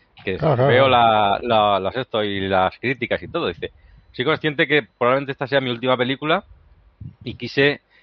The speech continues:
Speaker 1: quise hacer una película de despedida, no pensando en vamos a,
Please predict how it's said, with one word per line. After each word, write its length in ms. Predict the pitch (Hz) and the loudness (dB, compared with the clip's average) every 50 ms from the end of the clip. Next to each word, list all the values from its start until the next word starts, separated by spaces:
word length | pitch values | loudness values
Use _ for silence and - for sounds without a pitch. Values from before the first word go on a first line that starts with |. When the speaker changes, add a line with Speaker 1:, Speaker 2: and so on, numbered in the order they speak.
| _ _ _ | _ _ _
Speaker 1:
quise 220 | - 131 - - 139 | -10 -8 -2 -2 -2
hacer 320 | 123 - 135 139 160 151 - | 0 2 2 2 2 0 -2
una 180 | 127 127 131 | -2 -2 0
película 320 | 104 120 117 123 139 156 156 | 0 0 0 0 2 2 4
de 80 | 143 | 4
despedida, 480 | 123 113 - - 101 95 104 95 95 85 | 2 0 -2 -4 -6 -6 -2 -2 -2 -2
no 180 | 90 117 127 110 | 0 -2 -2 0
pensando 520 | 147 135 123 - 139 131 127 123 123 120 | -2 -2 0 -2 -2 -2 0 0 2 4
en 160 | 120 113 110 107 | 2 2 2 2
vamos 260 | 113 113 113 107 - 113 | 0 0 0 -2 0 2
a, 580 | 110 110 110 107 107 107 104 104 101 101 95 | 2 4 4 4 4 4 4 4 2 2 -2